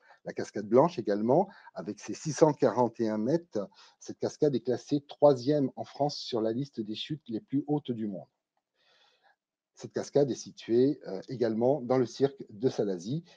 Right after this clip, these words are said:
et elle est accessible après une courte promenade à travers une végétation, euh, qui est exubérante. Euh,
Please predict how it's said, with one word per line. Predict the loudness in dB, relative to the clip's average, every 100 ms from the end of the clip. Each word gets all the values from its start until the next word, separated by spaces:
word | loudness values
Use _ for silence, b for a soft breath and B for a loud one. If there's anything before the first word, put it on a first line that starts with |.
| b
et |
elle | -4 -2
est | -6 -6
accessible | -10 -8 -16 -4 -2 -2 -4
après | -6 -4
une | -4 -4
courte | -4 -2 -4
promenade | -4 -6 -2 0 0
à | -4
travers | -8 -6 -4 -4
une | -4
végétation, | -6 -6 -6 -8 -8 -6 -4 -4 -6
euh, | -10 B B _
qui | -8
est | -8 -6 -8
exubérante. | -6 0 2 2 2 0 -4 -6 B B B
Euh, | -12